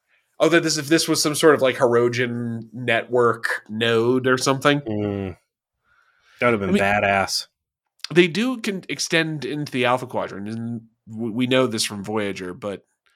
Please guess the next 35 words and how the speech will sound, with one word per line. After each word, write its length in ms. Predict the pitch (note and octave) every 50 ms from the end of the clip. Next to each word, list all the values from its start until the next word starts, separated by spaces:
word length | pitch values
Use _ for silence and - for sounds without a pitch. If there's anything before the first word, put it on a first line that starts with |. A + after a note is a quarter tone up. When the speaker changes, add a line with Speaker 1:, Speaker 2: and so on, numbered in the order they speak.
| _ _ _ _ _ _ _ _ -
Speaker 1:
I 40 | -
guess 200 | - E3 F#3 -
they 100 | F#3+ D#3+
felt 220 | - - D3 C3
like 140 | B2 B2 A#2+
they 100 | B2+ A#2+
just 240 | A2+ A#2 A2 - -
really 280 | A2+ A#2 A#2 A2+ A2+
wanted 260 | A2+ A2 G#2+ G#2 G#2 G2
to 60 | F#2+
be 100 | G#2 G#2+
able 180 | G#2+ G2 G2
to 60 | F#2 F#2
do 140 | G2 G2+
whatever 240 | F#2+ F#2 F2+ F#2 F2+
they 120 | F2+ F#2 F2+
wanted. 420 | F2 F2 F2 F2+ F#2 F#2+ - - - - - - - - - - - - _ - - -
Speaker 2:
I'd 140 | - - -
still 320 | - - - - C4 B3+ G#3+
love 260 | D#3 C#3+ C3+ C3 A#2+
to 80 | -
see, 460 | - - - A#2+ A2 G#2+ G#2 G#2 G2+ - - - - - - - - _ _ -
no, 140 | F#2 E2
I 100 | D#2+ E2
wouldn't, 280 | E2 D#2+ F2 F2 D#2+ -
because 480 | - F#2+ - - - F2 - - - - _ _ _ _ _ _ _ _ _
Star 280 | - - - - G2 F2
Trek's 320 | - - - F2 - -
always 220 | - F#2 E2+ D#2+ -
shit 320 | - - - - G2+ -
at 120 | D#2+ D#2
doing 280 | - F2+ F2 F2 F2+ D#2+
this, 160 | E2+ F2 -
but, 160 | - A#2+ G#2
like, 260 | G#2+ G#2 G2 F#2 -